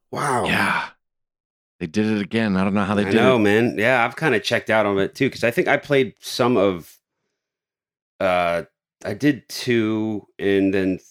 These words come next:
Speaker 3: three, I think. And then that was, I have just, I don't remember any of it. So I would go back and do three anyway.
Speaker 2: Mm, right,
Speaker 3: But that's,
Speaker 2: right.
Speaker 3: that's really exciting. And that kinda gives me hope now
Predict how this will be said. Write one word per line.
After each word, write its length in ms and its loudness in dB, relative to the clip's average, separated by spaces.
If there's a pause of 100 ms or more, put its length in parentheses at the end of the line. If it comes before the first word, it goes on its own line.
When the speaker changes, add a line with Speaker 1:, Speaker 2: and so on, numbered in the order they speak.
(640)
Speaker 3:
three, 920 -2
I 80 -2
think. 600 -2
And 140 2
then 180 2
that 140 0
was, 380 -10 (460)
I 160 -4
have 220 -4
just, 280 -12 (420)
I 100 2
don't 160 2
remember 600 2
any 220 2
of 80 -2
it. 140 -6
So 120 2
I 80 4
would 180 -4
go 120 2
back 260 -2
and 120 -4
do 180 -4
three 380 -8
anyway. 580 -6
Speaker 2:
Mm, 440 -2 (240)
right, 260 0
Speaker 3:
But 140 -2
that's, 200 0
Speaker 2:
right. 120 2
Speaker 3:
that's 260 2
really 260 6
exciting. 480 2
And 120 2
that 140 2
kinda 200 2
gives 260 -2
me 140 2
hope 300 2
now 280 2